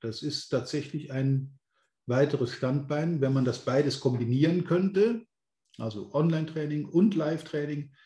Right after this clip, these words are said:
das wäre das Optimale aus meiner Sicht. Aber nachdem keiner weiß, wann das wieder geht, werden wir mit den Gegebenheiten, so wie sie jetzt sind, arbeiten müssen.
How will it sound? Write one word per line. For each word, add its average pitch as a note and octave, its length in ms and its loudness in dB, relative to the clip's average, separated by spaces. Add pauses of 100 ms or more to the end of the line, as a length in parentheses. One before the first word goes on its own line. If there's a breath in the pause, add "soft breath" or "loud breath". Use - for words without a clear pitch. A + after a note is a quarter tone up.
(220 soft breath)
das C#3+ 240 2
wäre D3 160 6
das - 240 -2
Optimale C3 680 -2 (120)
aus - 180 -4
meiner D3+ 300 0
Sicht. - 380 -4
Aber C#3+ 260 2
nachdem B2+ 320 -2
keiner B2+ 280 -2
weiß, A#2 300 -2
wann A#2 180 0
das G#2+ 200 -4
wieder G2+ 180 -6
geht, D#3+ 340 -2 (640 soft breath)
werden D3+ 240 6
wir D#3+ 100 6
mit D3+ 160 2
den C#3+ 140 0
Gegebenheiten, A#2 920 -2
so C3 360 2
wie B2+ 120 2
sie A2+ 160 -2
jetzt A#2+ 260 -2
sind, A#2 200 -4
arbeiten B2 420 -4
müssen. - 320 -18